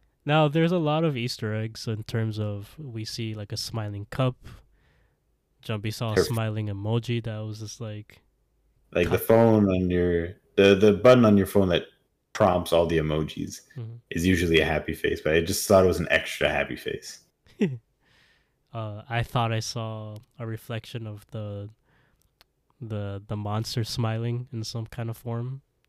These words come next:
Speaker 1: instead
Speaker 2: Mm-hmm.
Speaker 1: of Doctor Rose's reflection. I mean,
Speaker 2: It's not really an Easter egg, but the, the first victim, her body bag had, like, a blood stain on it, and that was in the
Speaker 1: Oh.
Speaker 2: shape of a big
Speaker 1: S-,
Speaker 2: smile.
Speaker 1: yeah.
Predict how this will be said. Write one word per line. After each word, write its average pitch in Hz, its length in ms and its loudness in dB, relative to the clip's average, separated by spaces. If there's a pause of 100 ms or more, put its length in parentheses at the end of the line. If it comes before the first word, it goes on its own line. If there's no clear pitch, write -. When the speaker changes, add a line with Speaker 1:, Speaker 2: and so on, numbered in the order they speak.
(240)
Speaker 1:
instead 92 340 -4
Speaker 2:
Mm-hmm. 107 100 -4
Speaker 1:
of - 260 -18 (320)
Doctor 110 260 -8
Rose's 107 360 -8
reflection. 117 600 -10 (1040)
I 120 40 -16
mean, 104 340 -14
Speaker 2:
It's - 140 -4
not 110 120 8
really 87 200 4
an 80 100 -2
Easter 87 340 -2
egg, 87 160 -2
but 87 180 -2
the, 80 380 -2 (960)
the 92 140 -4
first 101 380 4
victim, 92 580 2
her 87 160 -2
body 82 320 6
bag 85 300 4
had, 85 180 0
like, 80 160 -4
a 80 60 -2
blood 82 280 0
stain 92 280 -2
on 104 180 -2
it, 135 60 -2
and 87 120 -4
that 78 100 0
was 78 140 -2
in 80 80 -2
the 78 60 0
Speaker 1:
Oh. - 60 -2
Speaker 2:
shape - 280 -2
of 80 140 -4
a 80 140 -4
big 82 100 2
Speaker 1:
S-, - 80 -8
Speaker 2:
smile. 78 460 -2
Speaker 1:
yeah. 76 100 -16